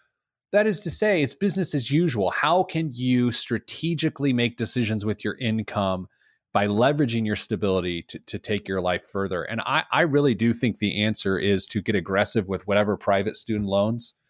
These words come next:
exist within that, that loan portfolio, uh,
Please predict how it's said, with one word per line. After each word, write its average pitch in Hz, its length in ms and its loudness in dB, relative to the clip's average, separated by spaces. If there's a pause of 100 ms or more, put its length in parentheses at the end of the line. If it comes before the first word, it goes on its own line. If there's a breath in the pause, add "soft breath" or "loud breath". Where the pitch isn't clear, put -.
(320)
exist 98 640 0 (400)
within 104 260 0
that, 98 280 0 (200)
that 101 240 0
loan 101 300 2
portfolio, 110 760 0 (640 loud breath)
uh, 87 360 -6